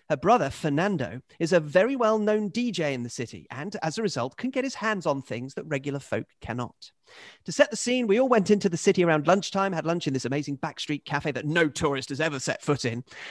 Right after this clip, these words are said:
then went into a bar for afternoon beers when I mentioned that there was a Champions League game later that evening. Fernando made one phone call,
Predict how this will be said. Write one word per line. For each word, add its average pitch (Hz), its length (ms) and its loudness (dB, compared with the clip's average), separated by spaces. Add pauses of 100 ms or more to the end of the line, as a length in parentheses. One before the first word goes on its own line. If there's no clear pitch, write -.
(120)
then 269 140 6
went 254 180 6
into 220 200 6
a 185 40 8
bar 175 300 8
for - 120 2
afternoon 165 400 4
beers 127 300 2
when 202 80 2
I 262 60 4
mentioned 175 400 2
that 135 100 -8
there 160 100 2
was 165 120 -2
a - 40 -2
Champions 139 440 -4
League 139 120 0
game 127 220 2
later 127 280 0
that 135 200 -2
evening. 202 320 -4 (380)
Fernando 214 520 4 (120)
made 180 220 4
one 269 300 6
phone 156 300 6
call, 123 320 0